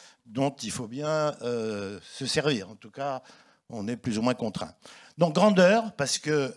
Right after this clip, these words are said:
incontestablement par rapport aux médias officiels, et cetera, ça permet de faire irruption, hein, je, je veux dire, le, l'exemple de Priscilla, de quelques autres, est très significatif.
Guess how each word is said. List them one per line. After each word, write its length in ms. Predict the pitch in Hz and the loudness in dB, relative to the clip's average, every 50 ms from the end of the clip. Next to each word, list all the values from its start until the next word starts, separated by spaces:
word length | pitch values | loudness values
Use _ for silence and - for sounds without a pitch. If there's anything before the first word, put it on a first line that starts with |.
| - _ - | -10 _ 0
incontestablement 960 | 185 185 - 170 165 - 151 139 - - 156 135 135 139 135 139 135 135 127 | 0 2 2 0 0 0 0 0 2 2 2 2 2 2 2 4 4 4 4
par 160 | 117 120 104 | 2 0 0
rapport 260 | 107 107 - 123 107 | 0 0 0 -2 -6
aux 60 | 110 107 | -6 -8
médias 220 | 110 107 110 113 | -8 -10 -10 -10
officiels, 440 | 104 - - 104 - - 120 110 101 | -12 -12 -10 -10 -8 -8 -8 -10 -10
et 20 | |
cetera, 400 | 95 - - 113 135 180 202 202 - - - - - - - _ | -12 -14 -6 -2 2 2 2 0 -2 -8 -18 -20 -20 -20 -10 _
ça 180 | - - 143 | 0 0 0
permet 360 | 127 - 143 135 143 151 151 139 | 2 0 -2 -2 0 0 0 0
de 100 | 139 131 | 0 -2
faire 280 | - - 151 131 - - _ - | 0 -2 -2 -2 -4 -10 _ -2
irruption, 800 | 190 151 - - 156 151 - - - - - 190 214 254 254 - _ _ | -2 0 2 2 0 0 -2 -2 0 0 2 2 2 0 -2 -6 _ _
hein, 280 | - 104 120 170 208 208 156 | -12 -8 -6 -4 -4 -4 -6
je, 260 | 110 107 104 104 101 | -8 -14 -18 -20 -20
je 60 | 92 101 | -20 -18
veux 80 | 101 | -16
dire, 180 | 104 110 101 90 | -14 -12 -12 -12
le, 140 | 95 104 104 104 _ | -14 -16 -20 _ _
l'exemple 320 | 104 101 95 107 120 110 | -20 -20 -20 -20 -20 -20
de 60 | 104 104 | -20 -20
Priscilla, 640 | - - 107 - - 110 98 123 156 175 196 180 | -18 -12 -10 -10 -10 -10 -10 -6 -4 -4 -4 -4
de 120 | 123 104 | -6 -10
quelques 440 | 98 - 101 95 _ - 107 98 117 | -16 -16 -20 -20 _ -14 -12 -8 -6
autres, 240 | 143 147 - - - - - _ | -6 -6 -6 -10 -16 -20 -20 _
est 100 | 107 98 - | -20 -16 -12
très 180 | - 143 127 | -10 -8 -8
significatif. 880 | - - 117 107 98 - - - 113 110 - - 185 208 220 - - | -8 -8 -8 -10 -12 -12 -12 -10 -10 -10 -8 -6 -4 -4 -4 -4 -8